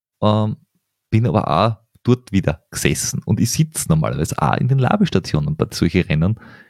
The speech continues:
selten bis nie, weil man denkt, das ist sinnlose Zeit, die ich verschwende mit Sitzen. Ähm, und ich hab mich bei jeder Labestation hinsetzen müssen. Es ist nicht anders gegangen.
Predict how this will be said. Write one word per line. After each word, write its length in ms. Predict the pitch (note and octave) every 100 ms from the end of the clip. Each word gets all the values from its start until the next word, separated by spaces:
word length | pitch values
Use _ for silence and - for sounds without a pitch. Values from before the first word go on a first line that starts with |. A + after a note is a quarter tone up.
| _ _
selten 600 | - - F#2 A2+ - C#3
bis 240 | - C3 -
nie, 400 | G#2 G2+ D#2+ - _ _
weil 200 | - E2 F#2
man 140 | G2
denkt, 260 | - A2+ -
das 140 | -
ist 120 | G2+
sinnlose 400 | - A#2 A#2 A2+
Zeit, 320 | - - F2+ -
die 160 | G2+
ich 60 | G2+
verschwende 460 | - G#2+ E2+ F2 -
mit 180 | G#2+ -
Sitzen. 540 | - - - - G2+ _ _ _ _ _ _ _ _ -
Ähm, 420 | F#2 F2+ F#2 F2+ _ _ -
und 140 | G#2+
ich 80 | -
hab 80 | F#2+
mich 120 | F2+
bei 80 | F#2
jeder 200 | D#2+ F2+
Labestation 440 | G#2+ B2+ D3 D3+
hinsetzen 560 | D3 A#3+ - D#2 - G2+
müssen. 420 | E2 E2+ - - -
Es 120 | -
ist 120 | G#2+
nicht 160 | C#3 D#3
anders 280 | C#3+ C#3+
gegangen. 260 | - - -